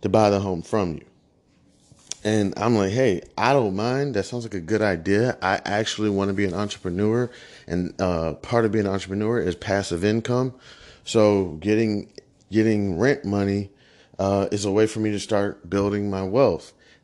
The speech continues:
Then I could possibly go get another property and do it there as well. Then I can start building some wealth for my future generations." That's, that's a topic we really haven't touched on. We did touch on how long does wealth last, but also,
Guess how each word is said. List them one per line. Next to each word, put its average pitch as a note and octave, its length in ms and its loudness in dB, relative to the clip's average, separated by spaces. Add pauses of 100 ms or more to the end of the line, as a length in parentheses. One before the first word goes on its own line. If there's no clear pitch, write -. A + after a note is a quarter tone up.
Then F#2+ 180 2
I F#2+ 80 0
could - 160 -6
possibly F#2+ 400 -4
go G2 120 0
get F#2+ 140 -2
another F#2+ 320 0
property G#2+ 480 -4
and G#2 100 -4
do A2+ 160 2
it A2 160 -2
there C#3 320 6
as A#2+ 200 0
well. C#3 340 2 (320)
Then B2+ 160 0
I C3 60 0
can B2+ 140 -6
start A2+ 340 -2
building G#2+ 300 2
some G2+ 220 -4
wealth F#2 300 -2 (340)
for F#2+ 200 -6
my F#2+ 120 2
future G#2 360 -2
generations." F2+ 880 0
That's, A#2 320 -2 (800)
that's F3 200 6
a D#3 60 6
topic B2 340 2
we A#2+ 80 0
really A2+ 260 2
haven't G2+ 260 -4
touched A#2+ 400 -6
on. F#2 160 -8
We B2+ 140 0
did F3+ 300 6
touch D#3+ 280 0
on C3 120 0
how C3+ 280 -4
long B2 320 0
does F#2+ 180 -4
wealth G#2 340 -2
last, G2 680 0 (380)
but G2+ 160 0
also, A2 720 0